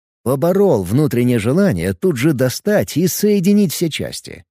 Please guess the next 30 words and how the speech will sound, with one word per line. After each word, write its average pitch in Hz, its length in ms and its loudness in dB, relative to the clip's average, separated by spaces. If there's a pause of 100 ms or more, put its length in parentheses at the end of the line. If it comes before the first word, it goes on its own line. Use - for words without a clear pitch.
(220)
И 101 140 -6
без 120 260 -4
того 135 360 -2
хорошо 135 360 -4
представлял, 123 680 -6
в - 120 -16
какие 170 420 -4
пазы 180 480 -4
она 107 280 -2
идеально 107 400 -2
ляжет. 65 480 -12 (440)
Плюс 147 460 -2
таймер 117 440 0
взлома 98 500 -4
главного 110 480 0
компьютера 107 600 -4
показывал 104 680 -4
десять 180 420 -4
минут 131 360 0
до 110 100 -2
завершения 117 580 -2
процесса, 67 680 -8 (240)
а 98 100 -6
мне 98 340 -2
еще 117 240 -2
оставалось 127 540 0
изучить 127 420 0
вторую 113 560 -2
часть 95 300 -4
склада. 64 480 -12